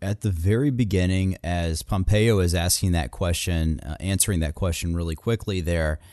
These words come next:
and he's talking about this intelligence that we had. And the important thing to know is that, well, if we don't have the intelligence as ordinary Americans without security clearances,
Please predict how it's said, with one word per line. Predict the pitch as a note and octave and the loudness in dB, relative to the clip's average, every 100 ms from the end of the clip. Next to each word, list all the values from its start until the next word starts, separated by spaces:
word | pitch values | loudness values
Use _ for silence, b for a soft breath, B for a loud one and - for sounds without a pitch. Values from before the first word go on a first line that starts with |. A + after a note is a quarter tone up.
| b b _ | b b _
and | G#2+ G#2 F#2+ F#2 F#2 - | -2 2 2 2 0 -2
he's | G2+ F#2 - | -4 -2 0
talking | A#2 A#2 A2+ G#2 | 2 2 2 0
about | F#2 F#2 F2 D#2 | 0 0 -2 -2
this | E2+ D#2+ D2+ - b b | -4 -2 -4 -6 b b
intelligence | E2+ E2+ E2 - B2 C3+ B2+ G2+ G#2+ F2+ - | -4 -2 -2 -2 0 4 4 4 2 2 -2
that | D#2+ F2 E2+ D#2+ - b b - | -2 0 0 -2 -8 b b -6
we | F#2 G#2 A2 | 0 2 4
had. | D#2+ F2+ D2+ - - - _ _ _ _ - | 2 0 -4 -6 -12 -20 _ _ _ _ 2
And | B2 A#2+ A2 - _ _ _ _ _ | 4 6 4 -2 _ _ _ _ _
the | C3 C#3 | 2 4
important | - G#3+ C4 F3 G#2+ | 4 2 4 4 2
thing | B2 A#2+ G#2 | 2 4 4
to | |
know | F#2 F2+ F#2+ F2 | 4 4 2 2
is | E2 - | 0 0
that, | F2 D#2+ - _ _ _ _ _ _ _ _ _ - | -2 -2 -6 _ _ _ _ _ _ _ _ _ -10
well, | A#2+ C3+ B2 - _ _ _ - | -4 0 0 -2 _ _ _ -6
if | A2+ - | -2 0
we | F3+ | 0
don't | D#3 B2+ | 2 4
have | B2 G#2 | 2 2
the | F#2+ | 2
intelligence | F2 A2 A2 F#2 E2+ D#2+ | 2 2 2 2 0 0
as | F2 D#2+ | 0 -2
ordinary | D2 G#2+ G#2+ G2 F#2 F2 | -2 0 2 2 2 0
Americans | D#2 E2+ F2 F2 E2 D2+ | 0 0 -2 -2 -4 -4
without | D#2+ E2 D#2+ | -2 -2 -2
security | - E2 - G2 F#2 E2 | -4 -6 -2 0 0 -2
clearances, | - C#2+ C2 C2+ C#2 D#2 F2+ | -6 -8 -6 -6 -6 -6 -8